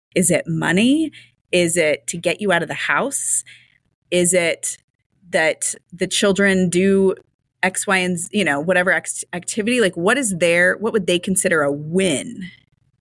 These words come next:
You know that. You absolutely know that. And so you know your ex, you know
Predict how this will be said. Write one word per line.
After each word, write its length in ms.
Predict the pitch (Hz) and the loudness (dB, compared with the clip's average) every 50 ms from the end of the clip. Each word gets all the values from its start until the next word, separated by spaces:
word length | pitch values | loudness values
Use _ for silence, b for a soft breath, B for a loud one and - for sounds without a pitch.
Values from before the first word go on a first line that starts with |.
| _ _ _ | _ _ _
You 240 | - 180 196 262 294 | -2 0 2 2 4
know 180 | 302 269 180 | 2 2 0
that. 400 | 160 180 185 233 240 208 220 - _ B B B B B B _ _ _ _ _ | 0 0 0 0 0 -2 -2 -4 _ B B B B B B _ _ _ _ _
You 140 | 233 262 - | -2 0 0
absolutely 600 | - 269 277 247 - - 262 226 202 127 185 180 | 0 -2 -2 -2 0 0 2 2 2 2 2 0
know 180 | 170 156 147 147 | 2 0 0 0
that. 380 | - 113 - - - _ - _ _ _ _ _ _ _ - | -2 -4 -6 -8 -12 _ -20 _ _ _ _ _ _ _ -2
And 200 | 185 190 185 - | 0 0 0 0
so 600 | - - 208 185 180 175 170 165 165 175 170 - _ _ _ _ _ _ | 0 2 2 4 4 2 2 0 0 -2 -4 -8 _ _ _ _ _ _
you 280 | 175 170 208 240 247 | -8 -2 0 0 2
know 140 | 240 220 208 | 2 2 2
your 240 | 208 196 190 185 - - | 4 2 2 0 0 -2
ex, 440 | 156 160 175 - - - - - - - _ | -4 -4 -4 -4 -6 -4 -4 -4 -6 -8 _
you 280 | - 170 165 180 226 240 | -14 -8 -2 0 2 2
know 560 | 233 202 180 165 151 151 147 156 180 196 - | 4 4 4 2 2 2 0 0 -2 -4 -6